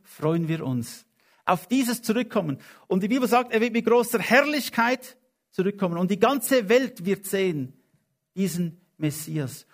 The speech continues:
Und er wird in Schönheit, in Herrlichkeit, in Kraft und Macht zurückkommen. Auf diesen Moment warten wir. Und das gibt uns auch Trost. Und das gibt uns auch Hoffnung. Und das m-, motiviert uns für das Leben.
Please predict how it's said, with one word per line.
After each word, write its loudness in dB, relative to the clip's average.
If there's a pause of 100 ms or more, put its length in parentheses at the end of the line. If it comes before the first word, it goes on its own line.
(120)
Und -2
er -2
wird -2
in -2
Schönheit, -4 (320)
in -4
Herrlichkeit, -4 (260)
in -6
Kraft -6 (240)
und -4
Macht -4 (200)
zurückkommen. -6 (340)
Auf -6
diesen -4
Moment -4
warten -2
wir. -2 (280)
Und -2
das 0
gibt -4
uns -2
auch -4
Trost. -6 (380)
Und -4
das -2
gibt -6
uns -4
auch -2
Hoffnung. -4 (400)
Und -4
das -2
m-, -4 (260)
motiviert 0
uns 0
für -4
das -4
Leben. -2